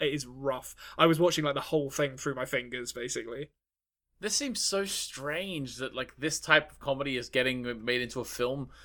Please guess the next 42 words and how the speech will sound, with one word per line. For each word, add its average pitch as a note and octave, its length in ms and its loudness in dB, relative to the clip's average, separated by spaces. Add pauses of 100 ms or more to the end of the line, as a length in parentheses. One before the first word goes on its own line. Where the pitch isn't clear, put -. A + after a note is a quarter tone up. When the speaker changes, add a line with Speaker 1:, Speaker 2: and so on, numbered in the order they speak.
(180)
Speaker 2:
Like, D3 100 2
this - 200 -2
really F3+ 240 6
seems F#3+ 240 0
like E3+ 180 6
this D3+ 160 -2
is, C#3+ 80 -2
like, C#3+ 260 2
this C#3 120 -4
should - 180 4
have D3+ 60 0
been C#3+ 120 2
made C3+ 200 10
in, C3+ 80 0
like, B2 160 0
Tom C3+ 320 4
Green's B2+ 420 0
heyday. G2 480 2
Speaker 1:
Yeah, F#3+ 160 12
Speaker 2:
You B3 80 8
know - 60 10
Speaker 1:
th-, C3+ 80 12
Speaker 2:
what C#3 80 12
Speaker 1:
it, - 20 8
Speaker 2:
I - 80 8
mean? - 60 8
Speaker 1:
it F#3+ 60 2
feels B3+ 360 2
like E3+ 180 6
exactly D#3+ 600 4
that D#3+ 180 4
kind D#3 160 2
of D3+ 80 0
movie, C#3+ 300 0
like B2+ 200 -2
a C3+ 60 4
Tom E3 320 0
Green D3 340 2
gross C#3+ 380 2
out C#3 220 4
comedy, B2 560 -4 (260)
um, C#3 400 6